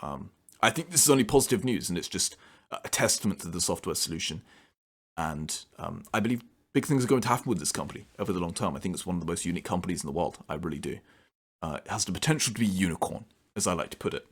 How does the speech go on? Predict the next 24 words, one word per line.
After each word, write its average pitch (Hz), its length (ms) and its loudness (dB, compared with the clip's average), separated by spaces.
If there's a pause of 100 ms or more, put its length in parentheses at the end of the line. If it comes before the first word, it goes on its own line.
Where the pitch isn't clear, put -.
(120)
Maybe 143 200 8
I'll 135 60 12
be 127 100 4
totally 123 320 4
wrong. 120 280 2 (320)
Let's - 200 6
see 110 140 4
in 95 60 4
five 95 260 2
years' 87 160 0
time. 92 260 -2
But - 180 -4 (200)
just - 180 2
an 135 80 6
update 104 300 4
here 98 220 2 (340)
on 101 120 2
the 87 60 -2
U 95 100 4
S 90 120 2
Army 92 200 2
Research 90 380 -2
Lab 82 140 -2
extension 107 520 0